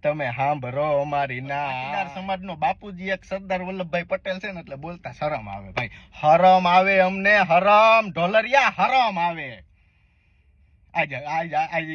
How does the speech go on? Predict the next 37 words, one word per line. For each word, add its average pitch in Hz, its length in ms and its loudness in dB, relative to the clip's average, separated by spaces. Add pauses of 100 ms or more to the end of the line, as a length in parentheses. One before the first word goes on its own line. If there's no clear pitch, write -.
(140)
એશિયાના 208 440 -4
સૌથી 208 360 -6
મોટા 208 240 -2
યાર્ડના 196 520 2
ચેરમેનના 214 520 -4
પદને 208 520 -6
થોડાક 214 340 -2
પૈસા 208 320 -4
અને 202 200 -6
ચાર 214 160 0
ચાર 214 220 -2
આંગણિયાના 214 680 -2
માલિક 196 380 -6
થવા 196 320 -2
હટુથી 214 360 -8
આજ 208 200 -2
તમે 208 180 -10
સમાજને 202 520 -8
વેચી 220 360 -10
દ્યો 214 100 -8
ને 190 120 -14
કહી 247 140 -4
દ્યો 247 240 -4 (240)
કે 311 140 2 (140)
એ 233 40 -6
તો 277 180 -4
મારો, 262 300 0 (160)
આ 220 140 -2
તો 277 100 -2
મારો 262 300 0
બીજો 269 340 2 (140)
બાપ 294 260 4
છે. 233 240 -2 (240)
શરમ 120 560 -12
આવવી 117 320 -14
જોઈએ, 104 320 -20
શરમ. 101 400 -20